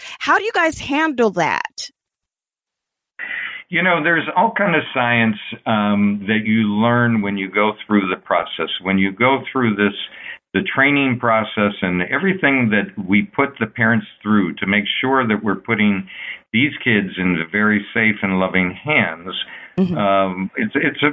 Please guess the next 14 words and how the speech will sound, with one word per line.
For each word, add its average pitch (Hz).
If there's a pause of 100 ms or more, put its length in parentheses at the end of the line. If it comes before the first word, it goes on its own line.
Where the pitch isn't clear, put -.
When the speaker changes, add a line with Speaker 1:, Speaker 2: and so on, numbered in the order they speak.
(100)
Speaker 2:
pretty 208
thorough, 123 (540)
uh, 95 (140)
study 165
that 110 (220)
we 110
do 120
on 127
each 117
one 107
of 92
the 92
families. 78 (540)
And 107